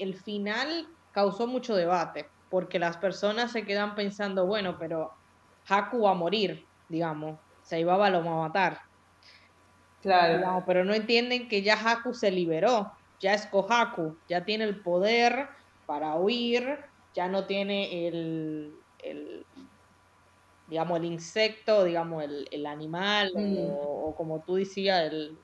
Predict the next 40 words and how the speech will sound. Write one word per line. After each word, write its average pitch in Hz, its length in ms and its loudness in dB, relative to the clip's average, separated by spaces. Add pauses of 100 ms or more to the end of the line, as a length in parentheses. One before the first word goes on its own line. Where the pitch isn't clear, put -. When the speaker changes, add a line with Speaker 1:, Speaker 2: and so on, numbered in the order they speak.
(2750)
Speaker 1:
el 175 120 0
hechizo 220 480 -4
que 175 100 0
le 170 60 2
había 170 300 2
puesto 185 340 0
Yubaba, 180 600 2
digamos, 175 400 -6
Speaker 2:
Sí. 175 340 -12
Speaker 1:
o 175 100 -8
sea 180 300 -4
que 175 480 -4 (1120)
él 214 180 0
ya 254 120 2
está 233 280 0
liberado. 156 800 0 (220)
Speaker 2:
Ah, 214 240 2
yo 330 100 2
ni 403 140 6
pensé 202 420 4
que 196 140 2
se 190 80 -2
iba 180 140 4
a - 20 4
morir 170 280 2
al 180 100 2
final, 175 320 -2
la 202 100 4
verdad. 196 260 4
Yo 294 80 2
lo 302 100 4
que 262 80 8
pensé 233 280 6
es 247 80 2
como 226 260 6
lo 180 160 6
que 196 80 6
él 220 100 4
le 202 120 6
dijo 226 640 0